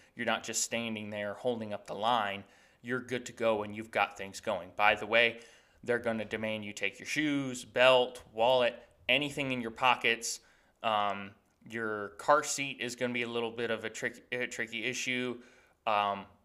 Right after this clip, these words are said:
if you're bringing that with you, however,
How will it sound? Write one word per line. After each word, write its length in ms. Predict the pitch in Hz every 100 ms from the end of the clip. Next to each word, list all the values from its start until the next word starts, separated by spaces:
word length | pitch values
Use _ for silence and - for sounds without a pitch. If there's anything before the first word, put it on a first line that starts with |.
| _ _ _ _ _ _
if 240 | 117 110 113
you're 80 |
bringing 360 | 113 120 120 117
that 220 | 113 117 117
with 200 | 123 123
you, 220 | 120 117
however, 800 | - 113 107 120 120 117 113